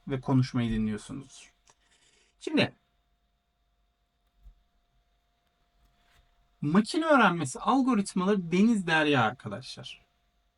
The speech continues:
Bizim bu, e,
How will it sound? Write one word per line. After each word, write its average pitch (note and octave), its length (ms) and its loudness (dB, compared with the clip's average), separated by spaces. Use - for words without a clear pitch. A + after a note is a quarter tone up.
Bizim F3 320 -2
bu, F#3 340 2
e, A#2+ 800 -2